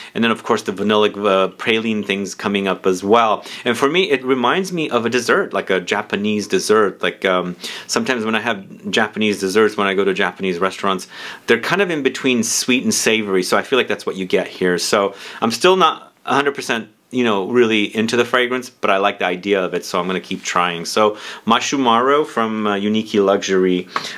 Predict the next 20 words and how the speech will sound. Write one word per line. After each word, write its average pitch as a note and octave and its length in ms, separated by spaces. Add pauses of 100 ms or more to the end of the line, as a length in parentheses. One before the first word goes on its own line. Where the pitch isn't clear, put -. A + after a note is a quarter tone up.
wonderful B2+ 360
offering G#2 540
there. A#2 460 (240)
And B2 100
then D#3+ 100
finally, D#3+ 640
Amouage's C3 720
Guidance. G2 460
This - 200
is C3+ 100
the C3 100
only D3+ 180
one C#3 200
I G#2+ 100
have A2+ 340
from G2+ 280
the F#2+ 100
four G#2 360
new G2+ 180
fragrances, B2 680